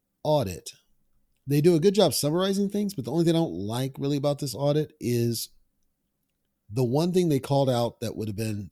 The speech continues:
any kind of higher severity was the usual centralization privilege of the owner. And I ran the contract through Market Move dot A I, and it agreed.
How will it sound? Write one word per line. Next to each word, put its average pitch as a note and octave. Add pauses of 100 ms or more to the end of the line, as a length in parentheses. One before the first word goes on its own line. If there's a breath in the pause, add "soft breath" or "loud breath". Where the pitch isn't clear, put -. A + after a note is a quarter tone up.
any B2+
kind B2+
of G2
higher A2+
severity G2 (400 soft breath)
was A2+
the G#2+
usual A#2
centralization A2+
privilege C3+
of G#2
the F#2
owner. D3 (1000)
And C3+ (100)
I C3
ran C3+
the F3
contract C#3+
through C3
Market A#2+
Move C3
dot C3+
A E3
I, F2+ (180)
and A#2
it C3 (100)
agreed. A2+